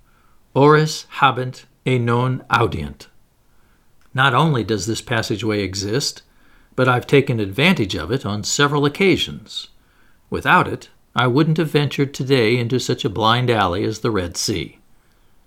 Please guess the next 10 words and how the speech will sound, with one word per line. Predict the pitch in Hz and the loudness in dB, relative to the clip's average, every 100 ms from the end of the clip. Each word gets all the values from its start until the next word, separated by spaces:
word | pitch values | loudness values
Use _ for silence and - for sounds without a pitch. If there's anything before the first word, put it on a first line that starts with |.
| _ _ _ _ _ - | _ _ _ _ _ -2
"Is | 143 135 | 0 2
it | - | 2
indiscreet | 190 180 165 - 202 143 - | 4 4 2 0 2 2 0
to | - | -4
ask | 135 131 - | -2 -4 0
how | 139 | 2
you | 131 | 2
discovered | 120 117 - 143 131 | 0 -4 0 0 0
this | 117 - | -2 -6
tunnel?" | - - 170 73 - | -2 0 0 -2 -10